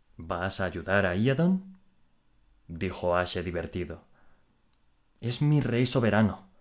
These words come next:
¿A pesar de que opinas que es un insufrible?». «Absolutamente cualquier cosa es preferible al dominio Fjordell. Además, tal vez me equivoqué con Iadon».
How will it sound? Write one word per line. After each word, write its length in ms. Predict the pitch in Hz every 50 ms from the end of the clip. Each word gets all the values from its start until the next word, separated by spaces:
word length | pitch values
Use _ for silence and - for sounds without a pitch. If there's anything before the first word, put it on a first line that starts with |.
| _ _ _ _ _ _ _ _ _ _ _ _ _
¿A 160 | - 85 -
pesar 360 | - 85 - - 95 92 92
de 120 | 95 98 95
que 100 | 101 87
opinas 460 | 82 - 95 98 101 98 92 90 -
que 320 | - - 80 80 85 90
es 140 | 92 92 -
un 100 | 92 95
insufrible?». 600 | 101 95 - 101 87 107 104 113 117 135 147 156 - _ _ _ _ _ _ _ _ _ _ _ _ _ _ _ _ _ _ _ _ - - - - _
«Absolutamente 840 | - 123 120 - - 127 143 156 147 175 175 170 170 170 175 165 -
cualquier 760 | - - 135 127 113 110 107 - - 165 175 165 156 - -
cosa 480 | - 165 160 - - 90 87 95 - - _ _ _ _ _ -
es 160 | - 165 165 -
preferible 600 | - 185 185 180 - 165 143 151 156 151 143 139
al 100 | 131 127
dominio 400 | 123 117 120 135 143 143 143 139
Fjordell. 540 | - - 147 156 147 104 95 82 - - - _ _ _ _ _ _ _ _ -
Además, 600 | 95 87 87 110 135 123 110 - - - - _ _ _ _ _ - -
tal 180 | - - 87
vez 200 | 87 107 113 113
me 140 | 123 120 120
equivoqué 460 | 113 117 117 104 90 - - 120 117
con 180 | 117 110 107 143
Iadon». 440 | 185 185 131 - 87 80 80 80